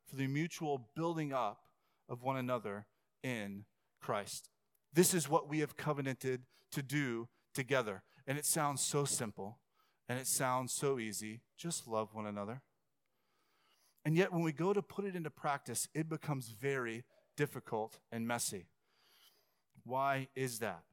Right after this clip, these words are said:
I think the obstacle to leading <laughs> to one another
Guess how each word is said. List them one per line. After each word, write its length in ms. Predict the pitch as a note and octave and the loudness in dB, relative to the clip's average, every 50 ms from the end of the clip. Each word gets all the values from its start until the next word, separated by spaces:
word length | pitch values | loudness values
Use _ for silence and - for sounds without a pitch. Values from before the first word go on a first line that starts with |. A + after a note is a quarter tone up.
| _ _ _ _ _ _ _ _ _ _ _ _ _ _ _ _ _ _ _ _ _ - _ _ _ _ _ _ _ _ - | _ _ _ _ _ _ _ _ _ _ _ _ _ _ _ _ _ _ _ _ _ -20 _ _ _ _ _ _ _ _ -6
I 60 | - B2+ | -6 0
think 200 | C#3 E3 D3+ - | 0 0 2 2
the 100 | E3 - | 4 6
obstacle 540 | C3+ D#3 E3+ - - - C3+ - C#3+ C3 - | 6 6 6 4 0 -2 4 6 6 6 6
to 120 | - C#3+ | 2 0
leading 340 | C3 B2+ D3 D#3 D3 C#3+ D3 | 0 2 2 2 4 2 0
<laughs> 80 | - - | 0 2
to 120 | - E3 | 2 4
one 180 | C#3 C#3+ D3 C#3+ | 6 6 4 6
another 320 | C#3 C3+ B2+ B2+ B2+ | 4 4 4 4 4